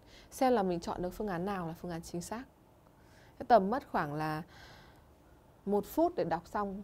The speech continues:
các nội dung này. Được chưa? Ừm, chúng ta có những loại hormone động vật như là estrogen, thyroxin,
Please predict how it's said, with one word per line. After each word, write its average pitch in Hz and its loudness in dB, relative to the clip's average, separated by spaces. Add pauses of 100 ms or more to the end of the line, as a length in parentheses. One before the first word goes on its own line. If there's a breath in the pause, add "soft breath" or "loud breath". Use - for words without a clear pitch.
các 220 -10
nội 214 -4
dung 180 -4
này. 165 -10 (2250 soft breath)
Được 165 -8
chưa? 220 0 (1000 loud breath)
Ừm, 240 2
chúng 254 6
ta 311 8
có 226 10
những 247 6
loại - 10
hormone 269 8
động 190 6
vật 185 8
như 220 4
là 196 4
estrogen, 233 6
thyroxin, 233 4